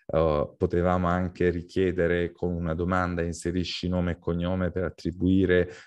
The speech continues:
perfettamente, eh, la, eh, eh, la mail al rispettivo allievo, ma ad ogni buon conto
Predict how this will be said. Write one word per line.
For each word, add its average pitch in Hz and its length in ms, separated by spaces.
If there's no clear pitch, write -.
perfettamente, 87 1200
eh, 71 420
la, 71 520
eh, 62 1160
eh, 71 200
la 87 240
mail 101 500
al 90 460
rispettivo 90 1080
allievo, 80 840
ma 110 320
ad 107 160
ogni 120 260
buon 92 340
conto 73 680